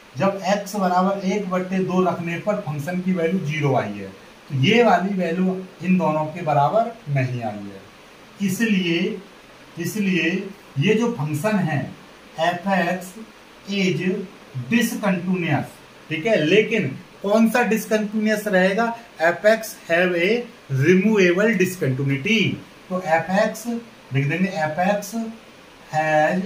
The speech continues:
removable, removable discontinuity।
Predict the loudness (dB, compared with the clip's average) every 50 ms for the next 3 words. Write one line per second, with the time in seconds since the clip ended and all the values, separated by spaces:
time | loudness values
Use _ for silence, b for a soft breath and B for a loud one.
0 | -6 -8 -14 -18 -20 -20 -20 -18 -10 -4 -2 0 0 2 2 4 4 4 4 4
1 | 2 2 0 2 2 2 2 2 0 -2 -6 -8 -14 -20 -20 -20 -20 -20 -20 -20
2 | -20 -20 -20 -12 -6 -4 -2 0 0 0 -2 -2 -2 -2 -2 -4 -6 -8 -14 -20
3 | -20 -20 -20 -20 -18 -8 -4 -2 0 0 0 0 -2 -4 -6 -10 -18 -18 -10 -4
4 | 0 2 2 2 2 0 -2 -4 -8 -12 -18 -20 -20 -20 -20 -20 -20 -14 -8 -6
5 | -2 -2 0 -2 -2 -4 -6 -4 -2 -2 -2 0 0 -2 -4 -4 -4 -6 -4 -4
6 | -2